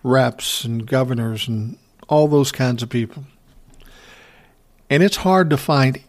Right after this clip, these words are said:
anybody in this country, in government,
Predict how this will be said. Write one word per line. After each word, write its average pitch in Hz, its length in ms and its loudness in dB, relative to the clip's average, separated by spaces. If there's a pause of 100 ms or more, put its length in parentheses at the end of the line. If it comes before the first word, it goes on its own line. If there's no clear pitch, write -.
anybody 117 800 2 (760)
in 127 200 2
this 113 200 0
country, 120 600 -4
in 127 260 2
government, 117 720 -2